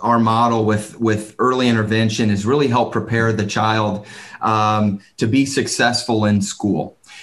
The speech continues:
And so that requires not just, uh, the success of the child, but the success of the family, as you said.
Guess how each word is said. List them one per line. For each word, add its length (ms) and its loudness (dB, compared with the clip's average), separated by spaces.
And 200 2
so 360 2
that 220 0
requires 640 2
not 240 2
just, 360 -2
uh, 240 0
the 120 0
success 440 -2
of 120 -2
the 80 0
child, 460 0
but 200 -4
the 80 0
success 480 -2
of 100 0
the 80 -2
family, 440 0
as 140 0
you 100 0
said. 500 -2